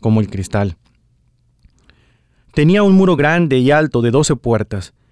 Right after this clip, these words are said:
y en las puertas doce ángeles, y nombres inscritos que son los de las doce tribus de los hijos de Israel. Al oriente, tres puertas, al norte, tres puertas, al sur, tres puertas,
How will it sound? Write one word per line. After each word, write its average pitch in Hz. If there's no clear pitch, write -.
y 143
en 147
las 139
puertas 196
doce 143
ángeles, 123
y 135
nombres 185
inscritos 131
que 120
son 175
los 135
de 135
las 117
doce 180
tribus 147
de 117
los 110
hijos 135
de 123
Israel. 107
Al 120
oriente, 175
tres 127
puertas, 117
al 110
norte, 143
tres 135
puertas, 120
al 123
sur, 226
tres 175
puertas, 104